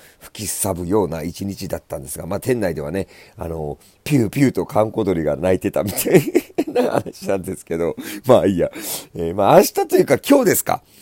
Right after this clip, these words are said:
あのー、今日から来週の水曜日ぐらいまで、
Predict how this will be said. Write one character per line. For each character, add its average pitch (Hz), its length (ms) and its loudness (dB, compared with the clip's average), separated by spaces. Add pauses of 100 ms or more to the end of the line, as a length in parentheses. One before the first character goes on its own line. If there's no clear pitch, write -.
(200)
あ 117 180 2
の 104 180 0 (1300)
ー、 - 40 -16
今 - 120 2
日 - 40 -12
か 123 120 0
ら 92 100 0
来 135 360 0
週 277 440 -4
の 233 240 0
水 247 340 -4
曜 330 120 2
日 320 100 2
ぐ 320 100 0
ら - 120 4
い - 40 -2
ま 85 160 -6
で、 87 300 -4